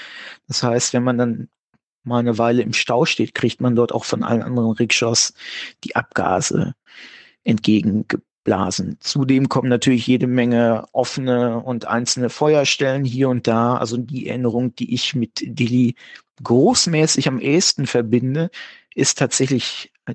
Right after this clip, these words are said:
die des Rauches. Es war allerdings auch, mm, geraume Zeit vor Holi. Kann man natürlich jetzt wieder fragen, wie weit das genau miteinander zusammenhängt, aber auf jeden Fall ist es ziemlich unkontrolliert. Aber für dieses,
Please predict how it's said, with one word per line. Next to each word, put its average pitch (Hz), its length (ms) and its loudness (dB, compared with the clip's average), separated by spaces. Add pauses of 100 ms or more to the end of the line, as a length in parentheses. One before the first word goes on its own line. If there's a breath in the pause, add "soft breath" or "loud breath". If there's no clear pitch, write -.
die 131 320 -2
des - 340 -4
Rauches. 104 540 0
Es - 140 0
war 127 80 4
allerdings 127 420 2
auch, - 240 -2 (640)
mm, 123 540 -4
geraume 120 420 2
Zeit 120 320 0
vor 110 240 2
Holi. 160 520 4 (1080 loud breath)
Kann 120 140 0
man 123 80 4
natürlich 117 300 0
jetzt 113 180 2
wieder 113 160 4
fragen, 117 360 0
wie 110 160 0
weit 110 160 0
das - 300 -2
genau 110 240 0
miteinander 107 420 0
zusammenhängt, 127 520 0
aber 117 160 0
auf - 120 -2
jeden 120 180 2
Fall 110 360 0 (840)
ist - 180 0
es - 320 -2 (200)
ziemlich 135 680 0 (380)
unkontrolliert. 110 800 0
Aber 101 180 0
für - 140 0
dieses, 135 340 0